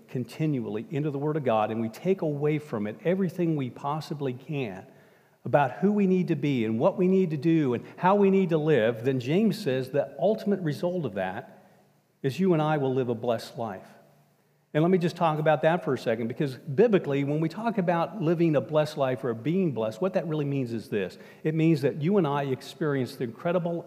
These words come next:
wonderful goodness of God that only God himself can give through his power and his wisdom. And so in shorthand, I would say to you this, a blessed life basically meant this. James was saying a blessed life is a life marked by God's favor,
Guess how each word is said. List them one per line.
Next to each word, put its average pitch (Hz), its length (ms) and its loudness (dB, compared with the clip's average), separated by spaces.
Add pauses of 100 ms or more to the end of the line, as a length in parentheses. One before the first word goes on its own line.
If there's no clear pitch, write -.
(100)
wonderful 156 520 0
goodness 143 420 -2
of 135 140 -6
God 98 320 -2 (440)
that 139 140 4
only 139 180 2
God 151 380 4
himself 185 500 2
can 151 160 0
give 131 400 2
through 151 200 -2
his 123 180 -2
power 170 500 2 (260)
and 123 140 0
his 117 240 -4
wisdom. 120 480 -2 (800)
And 151 120 2
so 160 200 4
in 131 80 2
shorthand, 160 540 4
I 143 40 4
would 139 140 0
say 160 180 2
to 156 80 -2
you 151 80 2
this, 147 280 0
a 135 40 -6
blessed 185 380 0
life 147 320 2
basically 156 400 -2
meant 143 260 0
this. 120 200 -4
James 147 360 -2
was 139 140 -6
saying 147 260 -2
a 113 60 0
blessed 151 400 -2
life 113 320 -2 (300)
is 127 140 -2
a 127 60 0
life 131 480 0 (140)
marked 143 380 0
by 123 80 -4
God's 117 480 -4
favor, 107 460 -10